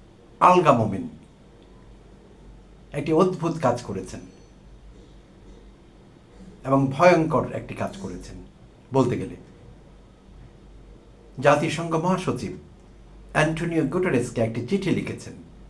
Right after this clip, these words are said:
ভয়ঙ্কর এবং বিভৎস বর্ণনা এবং ভাষায়। সেই চিঠিতে অনেক কথা তিনি বলেছেন,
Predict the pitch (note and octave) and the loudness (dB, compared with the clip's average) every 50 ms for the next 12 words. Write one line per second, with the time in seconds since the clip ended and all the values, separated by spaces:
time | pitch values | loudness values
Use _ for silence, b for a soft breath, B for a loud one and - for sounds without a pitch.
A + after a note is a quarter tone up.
0 | - - - - - - - - - - - - - - - - - - A#2+ G#2+ | -20 -20 -20 -20 -20 -20 -20 -20 -20 -20 -20 -20 -20 -20 -20 -18 -12 -10 -2 4
1 | D3 D#3+ E3+ F3 E3+ F3 F3 - E3+ D#3+ D#3 D#3 D#3 D#3 C3+ C#3 C#3 F3 - - | 6 8 8 8 6 4 2 4 4 4 4 4 2 0 2 4 6 6 6 6
2 | - - - E3+ D#3 C3+ C3 B2 A#2+ B2 A#2 A2+ A2+ G#2+ G#2 G#2+ G#2+ G#2 - D3 | 4 2 2 4 6 8 8 6 6 6 4 4 4 4 4 2 -4 -4 -2 -2
3 | C#3+ - - - - - - - - - - - - - - - - - - - | -4 -4 -6 -10 -12 -14 -18 -20 -20 -20 -20 -20 -20 -20 -20 -20 -20 -20 -20 -20
4 | - - - - - - - - - - - - - - - - - - - - | -20 -20 -20 -20 -20 -20 -20 -20 -20 -20 -20 -20 -20 -20 -20 -20 -20 -20 -20 -20
5 | - - - - - - - - - - - - F#3 G3 F#3+ F#3 - G3 F#3+ F#3+ | -20 -20 -20 -20 -20 -20 -20 -20 -14 -10 -4 2 4 4 4 4 4 0 0 0
6 | G#3 - - E3 D#3+ B2 - - - - - - - - - - - - - - | 0 -2 0 0 2 0 0 -4 -8 -16 -20 -20 -20 -20 -20 -20 -20 -20 -20 -20
7 | - - - - - - - - - - - - - - - - - - - - | -20 -20 -20 -20 -20 -20 -20 -20 -20 -20 -20 -20 -20 -20 -20 -20 -20 -20 -20 -10
8 | - - E3+ G3 G3+ G3 F#3 F#3 - C#3 C3 C3 C#3 C3+ - A2+ G#2+ G#2 F#2 F#2 | 0 6 6 6 8 6 4 4 4 2 2 2 2 -2 -2 -2 -2 -2 -2 -2
9 | F#2 F2+ F2+ - - E2 | -2 -4 -4 -8 -12 -14